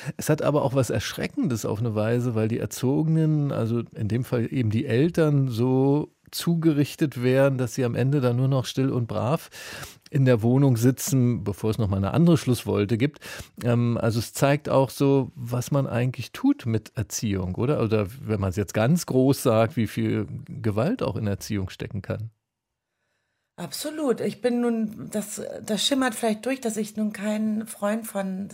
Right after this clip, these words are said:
Speaker 2: autoritärer Erziehung bin. Und ich hatte das Glück, dass ich in meinen ersten Jahren von meinen Eltern eher so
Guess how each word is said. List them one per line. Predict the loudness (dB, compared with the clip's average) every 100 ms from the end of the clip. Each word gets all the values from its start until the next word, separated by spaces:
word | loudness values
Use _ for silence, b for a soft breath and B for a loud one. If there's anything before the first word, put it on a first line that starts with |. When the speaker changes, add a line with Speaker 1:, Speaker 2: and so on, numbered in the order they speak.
| -8
Speaker 2:
autoritärer | -8 -8 -12 -10 -2 -2 -2 -8
Erziehung | -10 -10 -8 -6 -4
bin. | -2
Und | -2 -4
ich | -6
hatte | -4 -4
das | -4 -8 -6
Glück, | -8 -8 B B B B -10
dass | -6
ich | -6 -4
in | -4 -4
meinen | -4 -4
ersten | -4 -4 -6 -8
Jahren | -6 -6 -6 -10 B B B B _
von | -6 -4
meinen | -2 -2
Eltern | -2 -2 -2
eher | -2 -4 -4
so | -4 -4 -4 -4